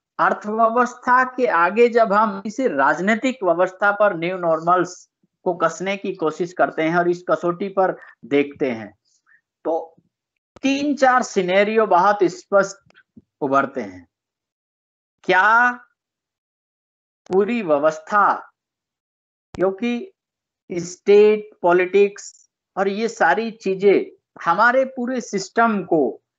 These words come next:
एक, अ, आधार देती हैं जिस पर सारी चीजें खड़ी होती हैं, चाहे वो हमारी इकोनॉमी है, चाहे हमारी सोसाइटी है,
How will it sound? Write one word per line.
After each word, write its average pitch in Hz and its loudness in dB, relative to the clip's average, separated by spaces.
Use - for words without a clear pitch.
एक, 226 0
अ, 175 0
आधार 180 2
देती 131 -2
हैं 98 -16
जिस 151 -10
पर 190 0
सारी 190 2
चीजें 190 -2
खड़ी 202 2
होती 123 0
हैं, 104 -16
चाहे 135 -2
वो 135 2
हमारी 131 -2
इकोनॉमी 175 -2
है, 165 -2
चाहे 117 -4
हमारी 123 -4
सोसाइटी 170 -2
है, 156 0